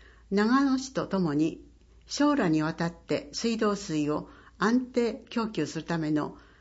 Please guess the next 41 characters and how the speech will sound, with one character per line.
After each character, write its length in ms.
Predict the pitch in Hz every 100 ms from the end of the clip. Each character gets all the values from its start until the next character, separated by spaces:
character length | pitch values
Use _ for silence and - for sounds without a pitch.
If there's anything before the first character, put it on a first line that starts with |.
| _ -
最 300 | - 220 254
適 220 | 247 226
な 140 | 214 196
方 280 | 202 208
法 240 | 196 190 190
を 320 | 185 196 - -
検 280 | 180 175
討 80 | 165
し 60 | -
て 100 | 156
い 60 | 151
き 120 | 151
ま 120 | 151
す。 200 | - - - - - - - -
問 200 | 196 185
い 40 |
合 60 | 190
わ 80 | 185
せ 140 | 180
先、 480 | 175 170 170 - - - - -
建 240 | - 233 226
設 300 | 214 202 -
課 240 | 180 165 - -
下 160 | 175 196
水 280 | - 247
道 180 | 240 220
係、 460 | 208 196 143 143 - - - - - -
電 280 | 185 185 170
話 220 | 165 - -
八 340 | - 202 226
二 200 | 220 208
の 260 | 196 190 190
三 360 | - 220 240 262
一 280 | 277 - 143
一 240 | 143 151
一、 360 | 135 - - - - - - -
内 240 | 208 220
線 260 | 220 180 175 175
一 260 | 220 -
七 280 | 262 220 175
零、 320 | 156 151 143